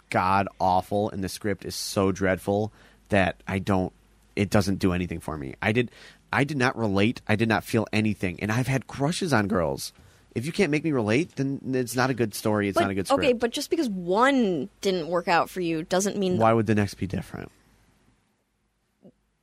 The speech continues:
Speaker 1: I'll, I, I'll, I'll try to, to read another one, and if I, I fall asleep halfway through, then we'll, we'll have our answer.
Speaker 2: Here, I got a, I got a bigger plot.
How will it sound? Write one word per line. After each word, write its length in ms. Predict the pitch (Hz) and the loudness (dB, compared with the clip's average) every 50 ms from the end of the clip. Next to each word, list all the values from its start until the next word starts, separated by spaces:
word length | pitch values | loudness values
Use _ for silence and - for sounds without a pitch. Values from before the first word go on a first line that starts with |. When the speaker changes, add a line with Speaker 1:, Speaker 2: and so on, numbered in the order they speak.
| - _ _ _ _ _ _ _ _ _ - - - - - - _ _ _ _ _ _ _ _ _ _ - | -20 _ _ _ _ _ _ _ _ _ -20 -20 -20 -20 -20 -20 _ _ _ _ _ _ _ _ _ _ 0
Speaker 1:
I'll, 200 | 104 131 147 - - | 2 2 2 2 2
I, 160 | 98 117 131 87 92 | 2 2 2 2 0
I'll, 220 | 95 107 123 143 - | 2 2 2 2 2
I'll 180 | 107 123 165 | 2 2 2
try 180 | - - 196 180 | 2 0 0 0
to, 180 | 156 139 135 120 | 2 0 0 0
to 160 | - - 127 | 0 -2 0
read 240 | 113 113 120 123 117 | 2 2 2 4 4
another 320 | 110 104 101 101 95 98 | 4 2 2 2 0 0
one, 240 | 92 87 85 80 85 - _ _ - - - _ _ _ - | -2 -4 -6 -8 -12 -16 _ _ -20 -20 -20 _ _ _ -2
and 340 | 107 104 101 98 101 101 - | 0 2 2 0 0 -2 -2
if 180 | - 107 101 - | -2 -2 0 0
I, 260 | 104 98 101 101 95 - | 0 0 0 0 -2 -2
I 120 | - 98 98 | -2 -2 -2
fall 260 | - - 110 110 110 | 0 0 0 0 -2
asleep 320 | 101 - - 113 110 - | -2 -4 -4 -4 -2 -2
halfway 340 | 113 104 101 95 - 101 98 92 | 0 -2 -2 -2 -2 -4 -4 -4
through, 360 | - - 107 104 101 104 98 | -4 -2 0 0 0 0 0
then 260 | 90 95 92 90 90 | 0 -2 -2 -2 -2
we'll, 240 | 90 92 92 92 - | -2 -2 -2 -4 -4
we'll 180 | - 95 92 92 | -4 -2 0 0
have 160 | 95 90 87 | 0 0 0
our 100 | 87 87 | -2 -6
answer. 500 | 85 87 87 87 - - 71 71 67 95 - - _ _ _ _ _ _ _ _ _ _ _ _ _ _ | -6 -8 -8 -10 -10 -10 -8 -10 -10 -12 -16 -20 _ _ _ _ _ _ _ _ _ _ _ _ _ _
Speaker 2:
Here, 220 | - 190 175 151 | 0 2 2 2
I 120 | 104 165 | 2 2
got 160 | 185 196 202 208 | 2 2 2 2
a, 180 | 175 - - | 2 0 0
I 60 | - | 0
got 140 | 190 190 185 | 0 0 0
a 60 | 180 | 0
bigger 480 | 175 - 151 147 143 131 127 127 135 - - - | 0 0 0 0 0 0 0 0 -2 -4 -8 -8
plot. 340 | - - 151 135 110 - | -4 -2 -2 0 -2 -4